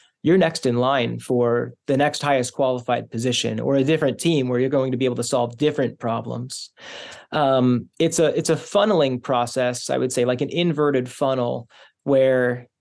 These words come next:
as you solve all these problems and automate and offshore the, the problems that you're solving, um, the, uh, those who are, uh, the most creative and the most capable, uh, to their credit, uh, continue to rise up,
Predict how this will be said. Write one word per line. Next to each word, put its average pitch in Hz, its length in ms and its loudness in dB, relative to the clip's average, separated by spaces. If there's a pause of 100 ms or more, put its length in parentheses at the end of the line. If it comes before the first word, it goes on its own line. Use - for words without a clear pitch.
as 156 340 0
you 160 140 4
solve 151 340 0
all 139 140 0
these 139 220 -2
problems 139 600 -2
and 123 120 -6
automate 135 600 0
and 120 380 -6
offshore 127 840 0
the, 123 420 0 (120)
the 131 120 -2
problems 131 380 0
that 127 140 0
you're 127 120 -6
solving, 123 600 2 (460)
um, 123 600 0 (460)
the, 135 600 2 (160)
uh, 120 340 -2
those 156 480 4
who 151 280 2
are, 135 520 2 (320)
uh, 127 260 -4
the 143 80 2
most 160 280 4
creative 139 520 2
and 131 80 0
the 127 40 0
most 139 220 0
capable, 135 720 0
uh, 143 120 -2
to 190 140 0
their 185 160 4
credit, 139 440 0 (140)
uh, 127 180 -2
continue 151 440 0
to 147 140 0
rise 131 300 2
up, 117 120 -4